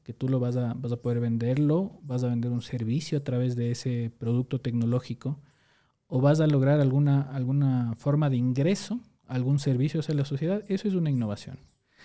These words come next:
Hay invenciones que son súper chéveres, pero que se quedan en la vitrina de algún lado y están en el museo y no han pasado de eso. Entonces, eh, la innovación tiene que ser un producto tangible, resultante, que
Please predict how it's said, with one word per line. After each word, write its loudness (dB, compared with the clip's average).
Hay 0
invenciones 2
que -8
son -4
súper -4
chéveres, -2
pero -8
que -16
se -10
quedan -2
en 0
la -2
vitrina -2
de 0
algún -2
lado -2
y -4
están -6
en -4
el -2
museo -2
y -12
no 0
han 0
pasado -8
de -6
eso. -10
Entonces, -6
eh, -10
la 0
innovación 0
tiene -2
que -6
ser -2
un 2
producto -2
tangible, -2
resultante, -4
que -4